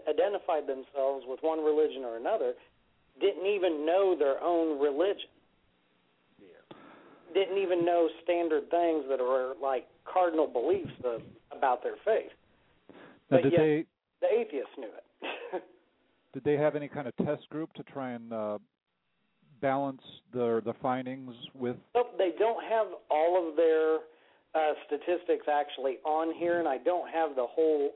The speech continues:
Speaker 1: entire breakdown on it. So I'm just going by what little bit is out here. But just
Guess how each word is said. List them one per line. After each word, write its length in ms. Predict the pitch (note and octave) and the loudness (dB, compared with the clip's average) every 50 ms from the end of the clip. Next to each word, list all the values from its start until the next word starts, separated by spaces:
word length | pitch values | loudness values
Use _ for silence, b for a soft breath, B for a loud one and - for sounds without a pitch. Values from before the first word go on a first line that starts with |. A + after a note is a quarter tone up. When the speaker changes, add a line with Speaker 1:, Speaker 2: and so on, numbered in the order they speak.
| - | -6
Speaker 1:
entire 520 | C3+ C3 B2 A#2 - E3+ D#3+ D#3 D3+ B2+ A#2 | -8 -8 -8 -6 -2 0 2 2 2 2 2
breakdown 680 | A#2 C3+ D3 D3+ C#3+ C#3+ - - B2 A#2 G#2 G2+ G2 | 0 0 0 0 0 -2 -4 -6 -6 -6 -6 -10 -14
on 220 | G2 G2 F#2+ F#2 G2+ | -14 -14 -14 -14 -14
it. 80 | A2+ - - b b b b b b b b _ _ | -14 -16 -16 b b b b b b b b _ _
So 60 | E3 | 2
I'm 180 | D3 C#3+ C#3+ C#3+ | 2 4 4 2
just 160 | E3 D#3+ - - D3+ | 2 0 0 0 0
going 320 | D#3+ E3 E3 E3 D#3+ D#3 | 2 2 2 2 0 0
by 140 | C#3 C3+ C3 | 0 2 2
what 300 | B2+ C3 C#3 C#3+ B2 A#2+ | 2 2 2 0 0 2
little 240 | C#3 D#3 D3+ D3 C3+ | 2 2 2 2 0
bit 200 | B2+ D3 C#3 B2+ | 0 0 0 0
is 160 | A#2+ A#2 A#2 | -2 -2 0
out 220 | C#3+ D3 C3+ A#2+ - - | 0 2 2 0 -2 -6
here. 280 | - - E2 E2 E2+ - b b b b b b b b b C#3 | -14 -20 -20 -20 -20 -20 b b b b b b b b b -6
But 380 | C3+ D3+ C#3+ C3+ B2+ A#2 - - _ _ _ _ _ _ _ _ _ _ _ _ _ _ E3+ D3 | -2 2 2 2 2 0 -2 -8 _ _ _ _ _ _ _ _ _ _ _ _ _ _ -6 0
just 180 | D#3 E3 D#3 | 0 0 0